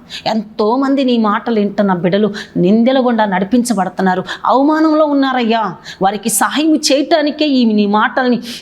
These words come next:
అందిస్తున్నావు ప్రభా. నీ బిడ్డల్ని జ్ఞాపకం చేసుకోనండి. నువ్వు మాట్లాడావు, నిందకు ప్రతిగా అన్నావు, "నేను ఘనతనివ్వబోతున్నానన్నావు." నీ బిడ్డలు ప్రార్థన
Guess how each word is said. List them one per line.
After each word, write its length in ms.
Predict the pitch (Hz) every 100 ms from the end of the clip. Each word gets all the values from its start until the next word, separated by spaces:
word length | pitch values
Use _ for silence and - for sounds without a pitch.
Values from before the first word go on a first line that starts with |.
| -
అందిస్తున్నావు 580 | 202 226 330 339 339 349
ప్రభా. 480 | 269 226 226 185 - - -
నీ 60 |
బిడ్డల్ని 360 | 175 208 226 240
జ్ఞాపకం 500 | 233 185 214 - 226 202
చేసుకోనండి. 540 | 185 - 180 175 175 - -
నువ్వు 180 | 202 202
మాట్లాడావు, 840 | 254 - 349 359 311 196 - -
నిందకు 480 | 214 285 302 320 320
ప్రతిగా 460 | - 262 254 294 330
అన్నావు, 540 | 302 233 180 165 - - - -
"నేను 180 | 202 220
ఘనతనివ్వబోతున్నానన్నావు." 1600 | 175 202 285 349 339 330 349 349 339 320 302 262 190 - - 202
నీ 80 |
బిడ్డలు 380 | 214 269 277 302
ప్రార్థన 440 | 311 277 302 254